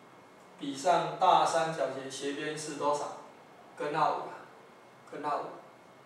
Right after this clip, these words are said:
所以A C哈，是等于根号五分之二。好，那A C呢是A B的一半嘛，所以A B哈，是等于两倍的A C。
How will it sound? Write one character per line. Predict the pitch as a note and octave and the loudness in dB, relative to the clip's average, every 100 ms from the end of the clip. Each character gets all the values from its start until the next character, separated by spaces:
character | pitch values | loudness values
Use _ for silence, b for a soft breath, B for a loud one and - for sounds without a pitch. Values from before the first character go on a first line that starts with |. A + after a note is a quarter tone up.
| - - - - | -20 -20 -20 -10
所 | - | 0
以 | F3 E3+ | 2 4
A | E3 | 2
C | E3+ D#3+ D3 | 0 -2 0
哈， | D3+ - - - - - - - - - - - - - | 0 -2 -8 -16 -20 -20 -20 -20 -20 -20 -20 -20 -20 -16
是 | - F3+ | -8 -6
等 | D#3+ C#3 | -4 -4
于 | C#3 C#3+ C#3+ - - - - - | -6 -8 -8 -12 -18 -20 -10 0
根 | E3 E3 | 2 4
号 | E3 D#3+ D3 | 4 2 0
五 | C#3 | -4
分 | D3+ | -6
之 | D3+ F3 | -6 -6
二。 | - - - - - - - - - - - - - - - - - - | -6 -8 -14 -20 -20 -20 -20 -20 -20 -20 -20 -20 -20 -20 -20 -20 -6 4
好， | D#3+ D#3+ | 6 8
那 | G#3+ G#3+ | 6 6
A | G#3+ | 6
C | G#3+ G#3 G#3 | 4 0 0
呢 | F#3 | 0
是 | E3+ - | 0 2
A | F#3 | 4
B | F#3 | 6
的 | F#3 | 4
一 | D#3 - | 2 6
半 | E3 - | 6 6
嘛， | - - - - - | -2 -8 -14 -20 -16
所 | - F#3 | 0 2
以 | E3+ | 4
A | E3+ | 2
B | E3+ E3 | 0 0
哈， | D3+ - - - - - - - - - - - - - - - - - | 0 0 -4 -12 -20 -20 -20 -20 -20 -20 -20 -20 -20 -20 -20 -20 -20 -6
是 | F#3 | -2
等 | F3+ C#3 C#3 | 0 0 -4
于 | C#3+ C#3+ | -4 -4
两 | D3+ C#3 C3 - - | -2 -4 -4 -6 2
倍 | E3 D3+ | 4 4
的 | - | 0
A | D3 | -2
C。 | C#3+ - C#3+ | -4 -6 -8